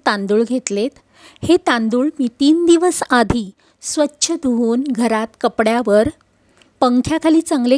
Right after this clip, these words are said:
खडखडीत वाळवून घेतलेत. पाव किलो ज्वारी घेतली,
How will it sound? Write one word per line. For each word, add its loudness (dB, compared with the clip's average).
खडखडीत 0
वाळवून 2
घेतलेत. -4
पाव 2
किलो 2
ज्वारी 2
घेतली, -2